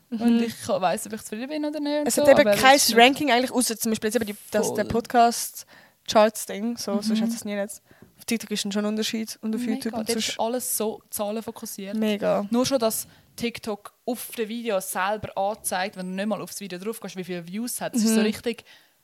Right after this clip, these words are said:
Speaker 2: hure zahlenbasiert.
Speaker 1: Ja.
Speaker 2: Hast du einmal auch Videos, wo du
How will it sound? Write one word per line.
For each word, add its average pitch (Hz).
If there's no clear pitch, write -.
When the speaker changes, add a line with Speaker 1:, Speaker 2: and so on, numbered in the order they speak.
Speaker 2:
hure 277
zahlenbasiert. 233
Speaker 1:
Ja. 208
Speaker 2:
Hast 220
du 226
einmal 208
auch 247
Videos, 254
wo 226
du 220